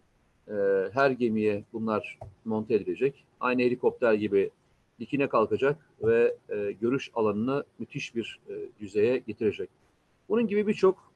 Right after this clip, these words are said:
e, fonksiyon var, yapılmaya çalışılıyor. Başka bir şey daha söylüyorlar. E, Rusların söylediklerinin içerisinde çok önemli bir kavram. E, Türk ordusu, e, bir tatbikat ordusu değil. Türk ordusu Libya, e, Suriye,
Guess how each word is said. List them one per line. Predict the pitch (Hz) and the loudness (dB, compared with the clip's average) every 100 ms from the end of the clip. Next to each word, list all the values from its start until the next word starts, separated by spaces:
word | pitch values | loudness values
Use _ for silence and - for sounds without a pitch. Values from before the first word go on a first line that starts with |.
| _ - | _ -6
e, | 123 120 120 | -4 -2 -2
fonksiyon | - 139 - 160 160 | -2 -4 -4 -2 0
var, | 117 98 | 0 0
yapılmaya | 101 - 98 95 92 | -2 -6 -8 -6 -6
çalışılıyor. | 101 90 - 101 135 - _ _ _ _ _ _ | -6 -8 -10 -6 -6 -8 _ _ _ _ _ _
Başka | 156 156 226 | 0 0 -4
bir | |
şey | 202 175 | 0 2
daha | 151 143 | 4 2
söylüyorlar. | 131 113 113 120 156 _ _ _ _ _ _ | 2 2 2 2 -2 _ _ _ _ _ _
E, | 110 110 113 113 110 | 2 6 8 8 6
Rusların | 123 - 143 | 4 0 0
söylediklerinin | 139 139 131 139 127 | 2 2 2 0 -2
içerisinde | 127 131 123 127 117 | -2 -4 -4 -6 -6
çok | 135 - | -8 -8
önemli | 123 120 117 | -6 -4 -4
bir | 113 | -6
kavram. | - 113 113 131 156 _ _ _ _ _ _ 104 | -2 0 2 0 -4 _ _ _ _ _ _ -4
E, | 104 - | -4 -4
Türk | 156 156 | -8 -2
ordusu, | 160 156 151 - 160 156 156 _ _ _ _ _ | 0 0 -2 -4 0 0 -2 _ _ _ _ _
e, | 117 113 110 - | -6 -4 -4 -4
bir | 127 147 | -6 -4
tatbikat | 147 131 - 139 127 | -2 -4 -4 -6 0
ordusu | 107 98 - 92 | 0 -2 -8 -10
değil. | 117 - _ _ _ _ _ - | -10 -10 _ _ _ _ _ -12
Türk | 131 147 | -2 2
ordusu | 135 123 120 135 131 - | 2 2 -4 -2 -4 -4
Libya, | 120 117 113 113 _ _ _ _ | -6 2 2 0 _ _ _ _
e, | 104 98 | -14 -12
Suriye, | - - 123 120 117 120 | -12 -6 -4 0 2 0